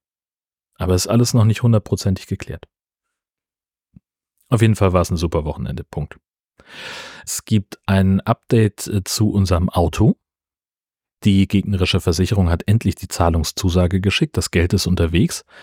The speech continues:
hat auch nur knapp ein halbes Jahr gedauert. Von der Schadensmeldung bis zur Anerkenntnis des Schadens und der Bestätigung, „Ja, wir zahlen jetzt dann demnächst.“ Da, damit ist immer noch nicht gesagt, dass sie wirklich auch zahlen, weil das Geld ist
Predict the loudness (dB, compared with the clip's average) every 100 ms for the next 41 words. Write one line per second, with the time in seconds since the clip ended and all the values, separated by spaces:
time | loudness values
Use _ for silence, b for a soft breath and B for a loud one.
0 | B B B B _ -2 -2 0 -2 2
1 | 2 2 2 0 2 0 4 2 2 0
2 | 0 0 0 2 0 -2 _ _ _ _
3 | _ _ _ -12 -4 -2 0 0 0 0
4 | -2 2 2 4 2 0 B B B B
5 | -2 0 0 2 2 2 0 -2 0 -2
6 | -2 0 2 2 2 -2 -2 -2 -2 0
7 | 0 0 0 -2 -4 -2 0 0 -2 -6
8 | -6 -4 -4 -4 -4 -4 -6 -14 _ B
9 | B B B B _ _ -2 0 2 2
10 | 2 2 0 2 4 4 2 0 0 0
11 | 0 0 0 0 -2 -4 -10 -4 -4 -6
12 | _ -2 2 4 2 2 0 -2 -2 -2
13 | -2 -6 -10